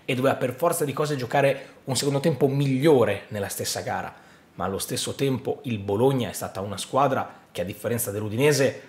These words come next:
ha creato delle occasioni e comunque è riuscita a gestire il pallino del gioco, è riuscita a mantenere il possesso della gara perché provava a giocare, perché provava a pressare, provava a metterti in difficoltà.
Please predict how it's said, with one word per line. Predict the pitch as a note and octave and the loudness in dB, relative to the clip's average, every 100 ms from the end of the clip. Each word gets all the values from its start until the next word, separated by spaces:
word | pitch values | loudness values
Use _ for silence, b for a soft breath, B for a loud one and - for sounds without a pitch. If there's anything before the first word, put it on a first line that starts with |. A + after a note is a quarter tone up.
| - | -8
ha | - | -8
creato | - A2 B2+ C#3 - | -4 2 2 2 -2
delle | A#2+ A2+ | -2 -2
occasioni | A2 G#2+ D#3+ B2 | -2 2 2 2
e | |
comunque | - C3 E3 - - - - | -2 -2 0 0 -2 -6 -10
è | G#2+ | -4
riuscita | A#2 - F#3+ C#3 | -2 0 0 0
a | |
gestire | A2+ G#2+ - E3 | 0 -2 0 0
il | A#2+ | 0
pallino | - G2+ A2+ C#3+ | -2 -2 0 0
del | A#2 A2 | 0 0
gioco, | E3+ F3 | 0 0
è | |
riuscita | A2+ - F#3 D#3+ - - - | -2 -2 0 0 0 -8 -8
a | A#2+ | -6
mantenere | B2 C#3 C3 B2 B2+ F3 A#2+ G#2 - | -2 -2 -2 -2 2 4 2 -2 -8
il | - B2+ | -8 -6
possesso | - D#3+ - C#3+ - C3 | -6 -4 -2 -2 -2 0
della | A#2 A2+ | 0 2
gara | C#3+ E3+ A#2+ - | 4 2 0 -2
perché | C3 A2 - C#3 | 0 0 -2 -4
provava | - - A#2+ A#2 C3+ E3 C3 A2 | -4 -2 0 2 4 4 4 0
a | |
giocare, | A2+ A2+ G#2+ G2 G2 B B - | -2 -6 -4 -4 -6 B B -14
perché | - - | -10 -10
provava | - - G2+ A#2 E3 C#3+ | -10 -6 -4 -2 0 0
a | A2 | 0
pressare, | - - - F2 - - B B - | -4 -6 -4 -4 -6 -8 B B -18
provava | - B2 B2 B2 F3 D#3 A#2 F#2 | -8 -2 0 2 2 2 -2 -2
a | A#2 | -4
metterti | A#2 G2 G2 - | -6 -2 -4 -4
in | G2+ | -10
difficoltà. | F#2 - F#2+ - F2 - | -10 -10 -12 -10 -12 -12